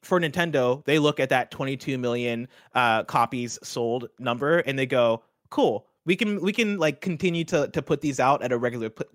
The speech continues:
regular pace. We don't have to wait as long between three D Mario games. We can continue to give people what they, what they want, and this makes sense for us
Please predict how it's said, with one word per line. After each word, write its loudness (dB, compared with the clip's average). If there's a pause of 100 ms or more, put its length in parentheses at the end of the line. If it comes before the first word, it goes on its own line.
regular 0
pace. -4 (180)
We -4
don't 0
have 0
to -4
wait 0
as 0
long 0
between -8
three -6
D -6
Mario -2
games. -8
We -2
can 0 (240)
continue -2
to -6
give -2
people -6
what 0
they, 0
what -2
they -2
want, -4
and 0
this -2
makes -4
sense -6
for -4
us -2